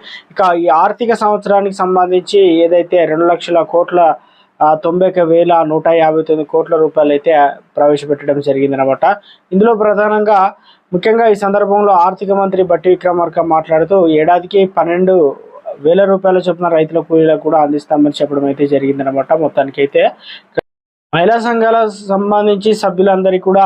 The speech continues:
ఇక్కడ పది లక్షల వరకు జీవిత బీమా అయితే అందిస్తామని అయితే తెలియజేయడం జరిగిందనమాట ఆర్థిక మంత్రి బట్టి విక్రమార్క. ఇక, ఆ, ముఖ్యంగా కోటి మంది మహిళల కోటీశ్వర్లు అయితే చేస్తామని చెప్పడం జరిగింది. ఇదే మా లక్ష్యం అని చెప్పేసి, ఇందులో ప్రధానంగా, ఆ, ఏదైతే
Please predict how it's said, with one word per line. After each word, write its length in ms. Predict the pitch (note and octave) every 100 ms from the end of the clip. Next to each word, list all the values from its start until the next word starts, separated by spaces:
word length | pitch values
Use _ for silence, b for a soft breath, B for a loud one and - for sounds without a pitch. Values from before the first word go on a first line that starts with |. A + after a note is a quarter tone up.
| F3
ఇక్కడ 260 | F3 F3 F3
పది 280 | D#3+ E3 F3+
లక్షల 300 | F3 F#3 F3+
వరకు 300 | E3+ E3+ E3+
జీవిత 360 | D#3 F3 F3
బీమా 340 | E3 D#3 E3 D#3+
అయితే 360 | D3+ E3 D#3
అందిస్తామని 680 | D#3 D3+ D#3+ D#3+ D#3+ D#3 D3+
అయితే 180 | D3 D3+
తెలియజేయడం 500 | D#3 C#3+ D3 D3 D3
జరిగిందనమాట 640 | C#3+ C#3 C#3 C#3 C3+ C3+ F3+ - b b b D3
ఆర్థిక 300 | D3 D#3 D#3+
మంత్రి 440 | D#3 D3 D#3 D#3+
బట్టి 260 | C#3 C#3 D3
విక్రమార్క. 640 | C#3+ D3 C#3 C3+ F3 A3 - b b F3
ఇక, 120 | G#3 G3 F#3+ - _ _ _
ఆ, 180 | E3+ F3
ముఖ్యంగా 420 | F3 F3+ A3+ A3+ G#3+
కోటి 320 | G3+ G#3+ A3+
మంది 220 | A3 A3
మహిళల 300 | G#3+ G3+ G3+
కోటీశ్వర్లు 540 | G3+ G3 F#3+ G3 F#3
అయితే 180 | F#3 F#3 F#3
చేస్తామని 380 | F3+ E3+ F3+ F3+
చెప్పడం 320 | E3+ E3+ E3+
జరిగింది. 340 | E3 E3 F3 E3+
ఇదే 180 | F3
మా 140 | F3 D#3+
లక్ష్యం 380 | D3+ D3 E3 D#3+
అని 140 | D#3
చెప్పేసి, 400 | D3 D#3 D3+ F#3
ఇందులో 280 | D#3+ D#3+ D#3+
ప్రధానంగా, 800 | D#3 D3 D#3+ E3 E3+ E3+ D#3 F3+ b b _ D3+
ఆ, 120 | D3
ఏదైతే 600 | E3 E3+ E3 F#3 E3 -